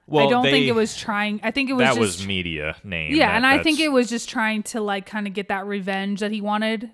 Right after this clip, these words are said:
Speaker 2: 'cause he had planned out all those, those buildings I had mentioned where you were like, "Ooh, you're going ahead."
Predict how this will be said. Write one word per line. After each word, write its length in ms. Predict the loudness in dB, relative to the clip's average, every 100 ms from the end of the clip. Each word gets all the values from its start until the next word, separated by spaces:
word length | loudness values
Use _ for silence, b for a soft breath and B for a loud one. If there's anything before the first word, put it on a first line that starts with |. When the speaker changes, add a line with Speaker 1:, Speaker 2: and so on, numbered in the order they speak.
| -6
Speaker 2:
'cause 140 | -4
he 120 | -2
had 180 | -2 -2
planned 480 | -4 -4 -2 0 2
out 220 | 2 2
all 140 | -2 -4
those, 220 | -4 -6
those 220 | -6 -6
buildings 420 | -4 -4 -2 -2
I 100 | -4
had 100 | -4
mentioned 400 | -6 -10 -10 -10
where 100 | -8
you 120 | -6 -6
were 100 | -6
like, 160 | -4
"Ooh, 100 | -4
you're 120 | -4
going 180 | -4 -6
ahead." 280 | -4 -6 -6